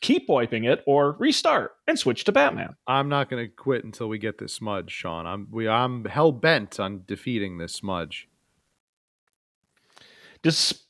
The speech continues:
Speaker 1: but despite Alfred's most valiant wiping efforts, the smudge simply will not budge. "This is simply dreadful," Alfred says, feeling a bit disheartened. "Now,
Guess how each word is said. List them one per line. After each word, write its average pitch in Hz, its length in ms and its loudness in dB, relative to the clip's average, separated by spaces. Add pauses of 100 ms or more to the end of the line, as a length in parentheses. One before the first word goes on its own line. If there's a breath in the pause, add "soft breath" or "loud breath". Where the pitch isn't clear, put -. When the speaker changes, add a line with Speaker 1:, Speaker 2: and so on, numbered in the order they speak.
(140)
Speaker 1:
but 196 140 4
despite 349 440 4
Alfred's 214 440 2
most 151 200 4
valiant 233 480 2
wiping 156 340 4
efforts, 131 380 2
the 135 100 0
smudge - 400 2
simply 196 400 2
will 139 180 6
not 220 240 4
budge. 269 440 2 (400 soft breath)
"This - 200 4
is 165 140 4
simply 440 420 4
dreadful," 131 840 4
Alfred 120 340 2
says, 101 380 0 (320 soft breath)
feeling 170 240 8
a 156 40 8
bit 247 200 4
disheartened. 135 600 2 (260 soft breath)
"Now, 143 420 2